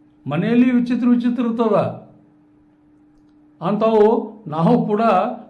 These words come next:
ಎದುರಿಸಿ ಬಂದಿದ್ದೇವೆ ಅನ್ನುವಂಥ ಮಾತನ್ನು ಹೇಳ್ತಾ ಇದ್ದೇನೆ. ಆ ಹಿನ್ನೆಲೆ ಒಳಗೆ ಏನಪ್ಪ ಅಂತಂದ್ರೆ ಇವ್ರ ಜೀವನದಾಗೂ ಕೂಡ ಆ ಪ್ರಕಾರ ಆಯ್ತು ಅಂಥೇಳಿ ನಾನು ಹೇ-, ಹೇಳ್ತಾ ಇದ್ದೇನೆ. ಅಲ್ಲಿ ಅಂತೂ ಏನಾಯ್ತು ಗೊತ್ತಾ, ಬಾಲಕೃಷ್ಣ ಬುವ್ವ ಅವರ ಜೀವನದಲ್ಲಿ ಮೂರ್ನಾಲ್ಕು ಗುರುಗಳಿಂದ,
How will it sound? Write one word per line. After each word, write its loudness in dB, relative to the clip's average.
ಎದುರಿಸಿ -2
ಬಂದಿದ್ದೇವೆ -4
ಅನ್ನುವಂಥ -4
ಮಾತನ್ನು 0
ಹೇಳ್ತಾ 2
ಇದ್ದೇನೆ. -2
ಆ 0
ಹಿನ್ನೆಲೆ 2
ಒಳಗೆ -2
ಏನಪ್ಪ -4
ಅಂತಂದ್ರೆ -2
ಇವ್ರ -2
ಜೀವನದಾಗೂ -4
ಕೂಡ 2
ಆ 0
ಪ್ರಕಾರ -2
ಆಯ್ತು 0
ಅಂಥೇಳಿ -4
ನಾನು -2
ಹೇ-, -2
ಹೇಳ್ತಾ -2
ಇದ್ದೇನೆ. -2
ಅಲ್ಲಿ 2
ಅಂತೂ 2
ಏನಾಯ್ತು -2
ಗೊತ್ತಾ, 0
ಬಾಲಕೃಷ್ಣ 0
ಬುವ್ವ 0
ಅವರ 0
ಜೀವನದಲ್ಲಿ 0
ಮೂರ್ನಾಲ್ಕು 0
ಗುರುಗಳಿಂದ, 2